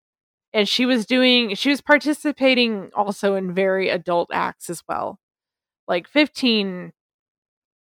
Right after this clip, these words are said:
that is just still so young. Like, I remember being fifteen and thinking I was so old, but now that I'm thirty-three and looking back, like,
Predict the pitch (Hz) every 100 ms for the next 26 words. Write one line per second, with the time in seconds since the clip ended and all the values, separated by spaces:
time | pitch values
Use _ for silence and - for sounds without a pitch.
0 | _ - 285 285 247 196 - 220 - -
1 | - 233 214 - 214 202 196 202 196 196
2 | 190 208 247 262 269 294 277 247 220 233
3 | - 214 214 208 202 202 214 214 190 -
4 | 208 202 185 180 196 190 185 180 185 185
5 | 185 185 190 185 180 165 - 196 180 185
6 | - 196 185 180 170 196 196 180 180 175
7 | 180